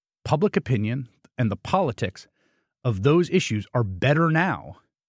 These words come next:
much improved. So that is, like, that's the paradox of the moment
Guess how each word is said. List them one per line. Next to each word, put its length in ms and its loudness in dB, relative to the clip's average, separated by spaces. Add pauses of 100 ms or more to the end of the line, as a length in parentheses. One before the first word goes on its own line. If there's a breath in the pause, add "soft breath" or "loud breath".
(600)
much 340 2
improved. 540 -2 (800)
So 140 -2
that 220 2
is, 160 -2
like, 360 -2 (840)
that's 260 -2
the 100 2
paradox 540 -2
of 40 -4
the 60 2
moment 320 -2